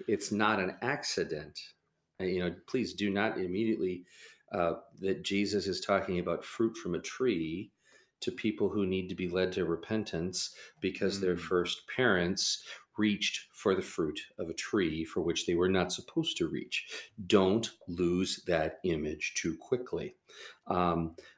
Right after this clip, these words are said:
Speaker 1: but, but he, so, so what we have is by a, tr-, you know, and, and what we're gonna end up having is Jesus by a tree overcoming. But before we get there, let, you know, so, so he-, he-, here's the first thing that we have.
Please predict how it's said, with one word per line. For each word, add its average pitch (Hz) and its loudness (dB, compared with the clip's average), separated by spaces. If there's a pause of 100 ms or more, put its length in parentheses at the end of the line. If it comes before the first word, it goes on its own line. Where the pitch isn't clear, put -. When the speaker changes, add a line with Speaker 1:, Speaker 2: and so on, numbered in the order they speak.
Speaker 1:
but, 110 6
but 110 10
he, 110 -4
so, 123 6
so 120 4
what 104 6
we 101 2
have 104 2
is 92 4
by 95 6
a, 92 4
tr-, - -4
you 104 2
know, 90 4
and, 95 4
and 98 4
what 101 6
we're 95 2
gonna 92 6
end 87 4
up 87 -2
having 92 2
is 82 -2
Jesus 107 2 (320)
by 92 8
a 87 6
tree 85 2
overcoming. 80 2 (380)
But 131 6
before 165 8
we 131 6
get 156 2
there, 92 8
let, 107 4
you 113 6
know, 104 4
so, - 4
so 127 6
he-, 127 -2
he-, 170 2
here's 254 2
the - 0
first 151 -2
thing 107 4
that 98 2
we - -2
have. 107 0